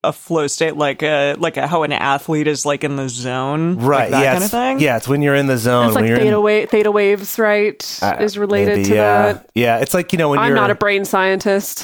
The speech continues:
Speaker 2: when you're a writer and you're just, like, in the zone, it's just, like, coming out of you, right? The muse is speaking through you, or you're an athlete and you're just, like, so focused on what you're doing,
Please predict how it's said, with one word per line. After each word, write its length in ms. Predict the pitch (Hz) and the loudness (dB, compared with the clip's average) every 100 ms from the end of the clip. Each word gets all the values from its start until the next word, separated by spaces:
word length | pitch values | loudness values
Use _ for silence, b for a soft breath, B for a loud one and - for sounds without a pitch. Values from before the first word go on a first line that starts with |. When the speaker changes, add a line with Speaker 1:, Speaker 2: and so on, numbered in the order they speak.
| - | -4
Speaker 2:
when 120 | 143 | 0
you're 180 | 143 131 | 2 2
a 60 | 117 | 2
writer 480 | 110 127 120 104 92 | 2 2 2 0 0
and 140 | 92 | 0
you're 140 | 95 | -2
just, 240 | 95 104 - | -2 -4 -2
like, 320 | 95 87 - | -4 -6 -6
in 220 | 139 135 | -2 0
the 100 | 120 | 0
zone, 460 | 110 110 104 98 92 | 0 0 2 0 -2
it's 160 | 95 - | -4 -4
just, 260 | 110 - | -6 -4
like, 140 | 110 - | -6 -4
coming 260 | 143 131 | -4 0
out 180 | 117 107 | 0 0
of 60 | 98 | 0
you, 160 | 95 | 0
right? 240 | 98 113 - | 2 0 0
The 80 | |
muse 300 | 104 127 127 | 0 0 0
is 80 | 113 | -2
speaking 360 | - 127 - 110 | -2 -4 -2 -2
through 240 | 123 117 | 0 0
you, 220 | 110 101 92 | 0 0 0
or 140 | 101 | 0
you're 160 | 104 110 | 0 0
an 100 | 101 | 0
athlete 540 | 123 123 - 107 104 | -4 -4 -2 -2 -2
and 100 | 107 | -2
you're 120 | 107 | -2
just, 180 | 101 - | -2 -4
like, 220 | 98 87 | -4 -6
so 260 | - 135 123 | -6 -4 -2
focused 420 | 131 120 123 - | -2 -2 -4 -2
on 140 | 104 | 0
what 160 | 104 - | 0 -2
you're 80 | 113 | -4
doing, 560 | 104 110 104 98 95 | -2 0 2 0 -2